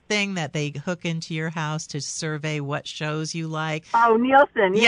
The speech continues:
Speaker 2: Yeah, they
Speaker 1: Nielsen.
Speaker 2: should
Speaker 1: They
Speaker 2: dog-,
Speaker 1: should,
Speaker 2: yeah.
Speaker 1: yeah, they should have
Speaker 2: They
Speaker 1: Nielsen
Speaker 2: should,
Speaker 1: for
Speaker 2: yeah.
Speaker 1: dogs. <laughs>
Speaker 2: Nielsen for dogs.
Speaker 1: Right.
Speaker 2: But yeah, he likes the, he, he and his grampy love to watch, uh, the Pitbull one. So
Speaker 1: That is funny.
Speaker 2: That's his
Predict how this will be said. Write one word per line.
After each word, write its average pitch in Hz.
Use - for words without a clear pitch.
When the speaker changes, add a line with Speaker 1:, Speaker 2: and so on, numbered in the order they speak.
Speaker 2:
Yeah, 220
they 254
Speaker 1:
Nielsen. 262
Speaker 2:
should 165
Speaker 1:
They 240
Speaker 2:
dog-, 240
Speaker 1:
should, 233
Speaker 2:
yeah. 247
Speaker 1:
yeah, 226
they 226
should 269
have 220
Speaker 2:
They 208
Speaker 1:
Nielsen 240
Speaker 2:
should, 214
Speaker 1:
for 208
Speaker 2:
yeah. 180
Speaker 1:
dogs. -
<laughs> 320
Speaker 2:
Nielsen 262
for 262
dogs. 226
Speaker 1:
Right. 196
Speaker 2:
But 226
yeah, 214
he 233
likes 240
the, 214
he, 226
he 226
and 214
his 202
grampy 196
love 185
to 196
watch, 165
uh, 160
the 160
Pitbull 165
one. 147
So 156
Speaker 1:
That 156
is -
funny. 147
Speaker 2:
That's 170
his 165